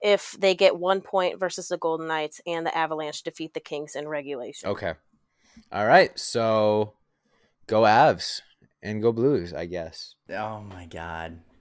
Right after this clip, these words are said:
Speaker 3: I don't wanna bring it back to the Zach Sanford conversation.
Speaker 1: You can't help but bring it back to Zach Sanford of,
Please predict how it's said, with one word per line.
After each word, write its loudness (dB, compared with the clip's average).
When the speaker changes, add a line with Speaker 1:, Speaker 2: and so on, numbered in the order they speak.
Speaker 3:
I 6
don't 8
wanna 8
bring 4
it 2
back 4
to -6
the 0
Zach 2
Sanford -4
conversation. -6
Speaker 1:
You 2
can't 6
help 8
but 0
bring 2
it 2
back 6
to 2
Zach 6
Sanford 0
of, 0